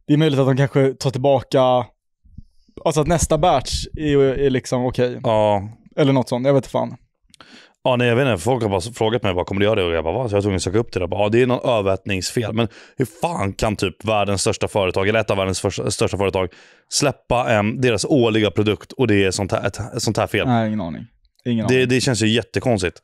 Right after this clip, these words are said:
Speaker 2: Men, äh, ja, jag,
Speaker 1: Det var
Speaker 2: jag
Speaker 1: väl
Speaker 2: vet
Speaker 1: Samsungs
Speaker 2: inte.
Speaker 1: telefon exploderade väl för typ så här tio år sedan.
Speaker 2: Gjorde de?
Speaker 1: Ja, det var, de släppte en modell som exploderade.
Speaker 2: Nej.
Speaker 1: Jo. Som typ så här, äh, på riktigt bara brann upp från ingenstans.
Speaker 2: Men jag menar, vadå,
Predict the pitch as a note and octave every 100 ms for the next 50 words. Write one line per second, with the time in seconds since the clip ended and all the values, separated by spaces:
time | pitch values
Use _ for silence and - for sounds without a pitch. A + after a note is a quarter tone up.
0 | _ _ _ - G#2+ A#2+ B2 B2+ A#2+ B2+
1 | C#3+ - C3+ D#3+ D3 C#3+ C#3 F#3 F#3 -
2 | D#3+ C3+ - C3+ C#3 C3 - C#3 D#3+ C#3
3 | B2 A#2+ A2 A2+ A2+ A2+ A#2+ A#2+ B2 B2
4 | - _ _ - A#2 C3+ - - - D#3
5 | D3 D3 C#3+ C#3+ D3 C#3 A#2+ C3 B2+ C3
6 | B2 A#2+ C3+ B2+ - C3 B2+ - B2 G#2
7 | E2+ D#2+ B2+ C3 C3 - _ _ _ -
8 | - C#3 C3 C3+ B2 A#2+ A#2 A#2 A#2 A2+
9 | - _ _ _ - B2+ - _ _ _
10 | - D3+ C3+ - C3 B2 A#2+ C3 C#3 -
11 | B2 A#2 B2+ B2 - - A#3 A#3 A#3 A3
12 | A3+